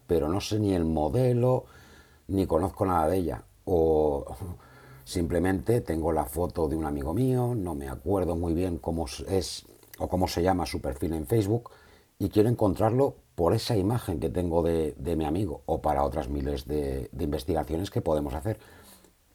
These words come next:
Pues a esto es a lo que se le denomina búsquedas inversas, a saber usar los buscadores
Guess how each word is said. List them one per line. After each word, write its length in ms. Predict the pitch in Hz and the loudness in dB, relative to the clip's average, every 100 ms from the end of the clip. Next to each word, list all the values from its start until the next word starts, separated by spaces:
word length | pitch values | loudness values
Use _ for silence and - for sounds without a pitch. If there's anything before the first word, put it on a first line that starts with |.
| - | 2
Pues 240 | 95 87 - - - | 4 4 0 -6 0
a 200 | 78 104 | 2 2
esto 240 | 123 147 | 2 2
es 160 | 147 - | 0 -2
a 140 | 82 | -2
lo 140 | 82 80 | 0 0
que 60 | |
se 120 | - | -2
le 140 | 87 131 | -2 2
denomina 480 | 104 90 98 101 - | 2 2 2 0 -6
búsquedas 840 | - 69 71 135 - 139 143 - - | -12 -4 0 0 2 0 0 -2 -2
inversas, 720 | 92 76 78 - - - - - - - _ _ | -2 2 0 0 -4 -12 -14 -20 -20 -20 _ _
a 140 | - 101 | 0 2
saber 420 | 110 117 151 - | 2 2 2 0
usar 460 | 110 - 92 80 69 | -4 -2 -2 -2 -4
los 340 | 90 87 82 76 | -4 -2 -2 -2
buscadores 760 | 135 131 76 69 85 127 - | -4 -2 -2 0 0 -4 -10